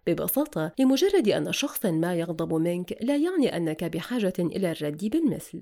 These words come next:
ومع ذلك، في حالات أخرى يمكن أن تؤدي جروح الماضي إلى تفاقم مشاعرك في الوقت الحاضر.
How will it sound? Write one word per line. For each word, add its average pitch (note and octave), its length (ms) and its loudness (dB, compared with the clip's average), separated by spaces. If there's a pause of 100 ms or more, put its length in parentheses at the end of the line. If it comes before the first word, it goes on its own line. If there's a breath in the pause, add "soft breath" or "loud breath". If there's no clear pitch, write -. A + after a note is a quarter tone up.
ومع E3 360 2
ذلك، B3+ 500 0
في E3+ 160 -6
حالات D#3+ 400 -4
أخرى F#3 580 0
يمكن E4+ 400 8
أن D#3 160 0
تؤدي F3+ 460 2
جروح F3+ 360 -2
الماضي F#3+ 560 -2
إلى F#3 180 -2
تفاقم A#3 500 -4
مشاعرك D#3+ 720 0
في E3 120 -6
الوقت D3 340 -8
الحاضر. - 600 -10